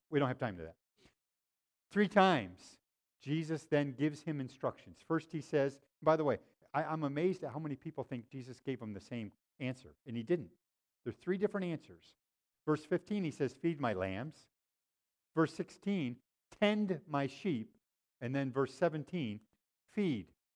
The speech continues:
my sheep." Now, this point is where we all come to the awareness that it's about more than just forgiveness, because God has something for all of us to do. God has a mission for your life.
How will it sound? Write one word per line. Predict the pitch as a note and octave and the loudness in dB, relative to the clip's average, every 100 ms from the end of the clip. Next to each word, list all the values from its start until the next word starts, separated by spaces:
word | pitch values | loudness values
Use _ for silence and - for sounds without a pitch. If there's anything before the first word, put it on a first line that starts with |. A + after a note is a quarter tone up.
| _ | _
my | A2+ G#2 | -4 -4
sheep." | - A#2 F2 _ _ _ _ _ _ _ _ _ _ _ | -6 -8 -10 _ _ _ _ _ _ _ _ _ _ _
Now, | D3+ D3+ - _ | -2 -2 -6 _
this | A#2 F3+ A3+ | 4 6 6
point | - F3 C3+ B2+ | 2 2 2 0
is | A#2+ | 0
where | C3 B2+ | 2 2
we | C3 - | 0 0
all | C#3+ G#3 | 4 4
come | G#3+ - G3 F3+ - | 2 -2 -2 -2 -8
to | |
the | C#3 B2+ | -4 -2
awareness | G#2+ A#2 D3+ G#2 E2 - - _ _ _ _ _ _ - | 0 2 2 -2 -10 -18 -20 _ _ _ _ _ _ 0
that | D3 | 0
it's | C3+ | 2
about | D#3 C#3+ D#3 E3 | 4 6 6 4
more | C#3+ F#3+ A3 | 2 6 6
than | G3+ F3 | 4 0
just | E3 - - | -4 -6 -10
forgiveness, | C#3+ D3+ C3+ G#2 G#2 - | -6 -4 -6 -10 -10 -14
because | C#3+ - C3 | -14 -8 -10
God | A2+ C3+ D3+ F3+ F#3 - _ - | -2 -2 0 -4 -6 -10 _ -4
has | D#3+ D#3 - - | -2 -2 -8 -10
something | C#3 C3 D3 C3+ _ | -10 -8 -10 -10 _
for | D#3+ - | -8 -6
all | B2+ C3+ C#3 | -4 -2 -2
of | C3+ | 0
us | C3+ - _ | -2 -2 _
to | C3+ | -14
do. | A2 B2+ E2+ - _ _ _ _ _ _ _ _ _ _ _ - | -4 -4 -4 -10 _ _ _ _ _ _ _ _ _ _ _ 2
God | D#3+ G#3 G#3 | 4 4 2
has | E3+ F3 F3 _ | 2 2 -2 _
a | D3+ | -6
mission | C#3 C#3+ E3+ - F#2 D#2 _ _ _ | -4 -4 -6 -6 -16 -18 _ _ _
for | C3 | -6
your | G#2 B2 | -2 -2
life. | B2 G#2 D2 | 0 0 -2